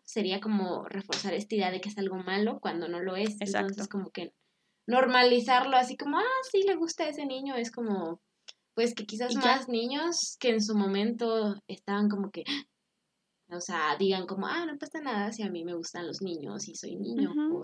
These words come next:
Speaker 2: pues
Speaker 1: si
Speaker 2: no
Speaker 1: no me
Speaker 2: importa
Speaker 1: siento
Speaker 2: ese tipo de
Speaker 1: niño, o
Speaker 2: historias.
Speaker 1: si mi, mi, mi, ¿no? Pues sí, pero pues, no sé, o sea, al final,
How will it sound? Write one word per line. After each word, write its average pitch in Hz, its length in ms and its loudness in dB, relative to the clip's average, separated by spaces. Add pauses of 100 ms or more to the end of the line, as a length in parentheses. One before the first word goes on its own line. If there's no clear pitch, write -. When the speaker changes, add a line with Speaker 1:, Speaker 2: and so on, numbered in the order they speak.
(120)
Speaker 2:
pues 226 160 -4
Speaker 1:
si 240 60 -4
Speaker 2:
no 233 60 0
Speaker 1:
no - 40 0
me 190 80 0
Speaker 2:
importa 185 220 0
Speaker 1:
siento 208 120 -2
Speaker 2:
ese 226 140 4
tipo 262 240 4
de 240 60 4
Speaker 1:
niño, 233 440 2
o 196 80 0
Speaker 2:
historias. - 0 -
Speaker 1:
si 190 240 -6
mi, 170 160 -6
mi, 175 200 -6
mi, 214 480 0
¿no? 208 200 -12 (840)
Pues 208 260 4
sí, 254 260 -2 (200)
pero 220 260 4
pues, 220 460 2 (960)
no 208 180 4
sé, 214 240 2
o 240 80 6
sea, 220 140 -2
al 196 80 -2
final, 208 560 4